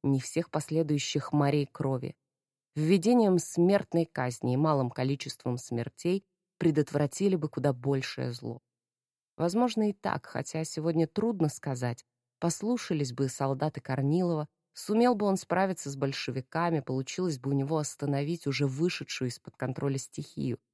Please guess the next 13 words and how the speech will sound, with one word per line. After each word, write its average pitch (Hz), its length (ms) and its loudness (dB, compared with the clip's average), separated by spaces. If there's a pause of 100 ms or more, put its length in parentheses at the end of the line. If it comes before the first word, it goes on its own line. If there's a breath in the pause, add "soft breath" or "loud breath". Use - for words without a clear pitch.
(380)
Но 151 120 2
даже 160 280 2
если 147 380 -2
бы 131 160 -4
сумел, 147 580 -4 (360)
то 151 80 -4
кровавый 160 480 2
маховик 156 480 0
совершил 131 500 -4
бы 139 140 -2
ещё 147 480 -4
один 143 300 0
круг. - 260 -10